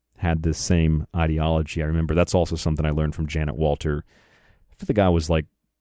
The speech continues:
the guy was a Mason. They incorporated these elements into baseball, the baseball diamond, the womb, the oval. So Diana is buried on this man-made island. It's, uh, a, a, a, an oval lake, and then in the middle of the island is the,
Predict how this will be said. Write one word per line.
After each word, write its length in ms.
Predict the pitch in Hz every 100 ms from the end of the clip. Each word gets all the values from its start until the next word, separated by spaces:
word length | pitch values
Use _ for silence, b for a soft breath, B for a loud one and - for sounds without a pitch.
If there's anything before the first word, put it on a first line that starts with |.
| _ -
the 80 |
guy 180 | 90 90
was 240 | 87 90 85
a 40 |
Mason. 400 | 78 80 - 78
They 80 | 80
incorporated 560 | 82 104 101 95 85
these 180 | 80 76
elements 340 | 87 85 76 -
into 240 | 90 80
baseball, 380 | 73 80 - 73
the 60 |
baseball 420 | 73 85 - 82 82
diamond, 580 | 82 80 80 78 82 80
the 100 | 90
womb, 480 | 85 92 87 82 82
the 100 | 82
oval. 420 | 85 87 80 80 - b b b
So 240 | - 113 104 _ _ _ -
Diana 340 | 107 127 135
is 220 | 107 95 - _ -
buried 340 | 95 98 98
on 60 | 95
this 140 | 90
man-made 440 | 92 92 92 87 82
island. 420 | 82 82 71 76
It's, 300 | 76 - -
uh, 180 | 73 - 90 _ _ _ _ _ _ _ - -
a, 180 | 82 80 85
a, 120 | 80 82
a, 160 | 85 -
an 120 | 92 87
oval 400 | 107 98 95 90
lake, 340 | 92 76 -
and 100 | 82
then 100 | 80
in 60 | 80
the 80 |
middle 300 | 80 87 80
of 180 | 76 78
the 240 | 82 71 76 _
island 520 | 80 82 76 71 71 - _ -
is 160 | 80
the, 160 | 78